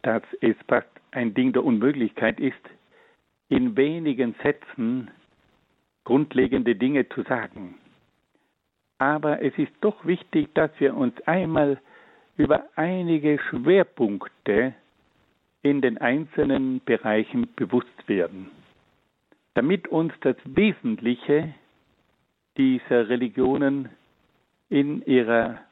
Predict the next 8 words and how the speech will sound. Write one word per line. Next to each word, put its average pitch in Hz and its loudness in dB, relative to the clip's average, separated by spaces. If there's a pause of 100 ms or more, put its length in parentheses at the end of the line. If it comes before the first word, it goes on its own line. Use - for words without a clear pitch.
(160)
Unterschiedlichkeit 123 -2
auch 120 0 (720)
klarer 107 0 (180)
bewusst 131 -2
wird. 95 -4 (3000)
Der 165 4
Hinduismus 233 2
benutzt 170 -2